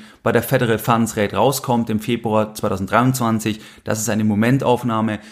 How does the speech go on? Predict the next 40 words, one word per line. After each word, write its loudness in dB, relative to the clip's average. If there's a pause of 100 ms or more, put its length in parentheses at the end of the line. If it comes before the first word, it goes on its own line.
(120)
Das -6
heißt, 2
es -8
verändert 0
sich -4
natürlich -4
konstant, 0
was -4
gesagt 0
wird, -2 (260)
was -6
getan 2
wird. 0 (220)
Das -6
heißt, 0
es -6
könnte 0 (260)
noch -10
weiter 2
raufgehen, 0 (220)
könnte 2
auch 0
sein, 0
dass -4
man -2
früher 0
stoppt, -2 (340)
je 0
nachdem, 0
wie -2
auch 0
die -6
wirtschaftlichen -4 (160)
Entwicklungen 0
sind. -6 (260)
Generell 4
besteht -2
jetzt 0
die -2
Gefahr, 2